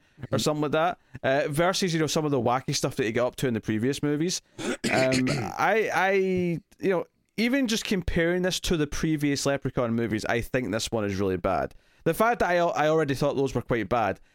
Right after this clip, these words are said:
Speaker 1: this one is absolutely horrendous. I, this was a painful chore to get through. I was basically crying for the ending, uh, halfway through this. I was desperate to, for it to finish.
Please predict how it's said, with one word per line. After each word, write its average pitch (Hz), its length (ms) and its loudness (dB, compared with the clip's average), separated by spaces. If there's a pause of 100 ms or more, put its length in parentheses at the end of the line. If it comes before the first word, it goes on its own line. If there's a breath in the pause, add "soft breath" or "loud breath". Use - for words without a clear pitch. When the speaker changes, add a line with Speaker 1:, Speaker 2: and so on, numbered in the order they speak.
(180)
Speaker 1:
this 175 240 0
one 151 280 0 (280 soft breath)
is 135 240 0
absolutely 143 480 0
horrendous. 107 680 0
I, 180 100 2
this 170 360 0
was 165 100 0
a 135 80 2
painful 165 600 -2
chore 131 420 0
to 120 180 -4
get 98 220 -2
through. 76 260 -2 (340 soft breath)
I 160 140 2
was 139 360 -2 (580)
basically 185 360 0
crying 139 1080 -2
for - 100 -4
the 107 160 2
ending, 98 460 -2 (420)
uh, 104 320 0 (340)
halfway 120 360 0
through 104 220 0
this. 92 160 -2
I - 80 0
was 113 180 -2 (100)
desperate 135 480 0
to, 98 180 -2 (240)
for 98 120 0
it - 100 -6
to 101 80 -4
finish. 71 500 -6